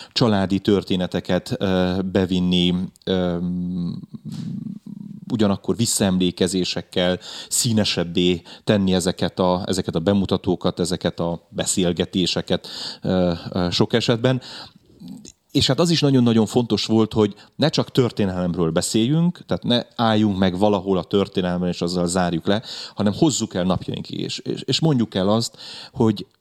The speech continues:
lehet egy picit átalakulva, ö, lehet egy picit megtörve, de az erdélyi főnemesség attól még létezik, attól még él. Sajnos nagyon-nagyon sok esetben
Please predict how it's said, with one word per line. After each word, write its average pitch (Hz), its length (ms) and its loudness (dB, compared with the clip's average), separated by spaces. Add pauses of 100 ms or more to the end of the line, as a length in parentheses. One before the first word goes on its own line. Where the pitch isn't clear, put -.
(560)
lehet 165 340 2
egy 104 140 -4
picit - 680 -6
átalakulva, 113 1040 2 (340)
ö, - 280 -2 (180)
lehet 131 240 2
egy 113 120 0
picit - 280 0
megtörve, 139 800 2 (460)
de 110 120 -2
az 110 80 4
erdélyi 127 300 4
főnemesség 117 720 2
attól 117 360 2
még 117 400 2
létezik, 98 580 2
attól 95 380 0
még 92 420 0
él. 131 440 4 (420)
Sajnos 123 400 2
nagyon-nagyon 98 500 2
sok - 220 0
esetben 92 640 0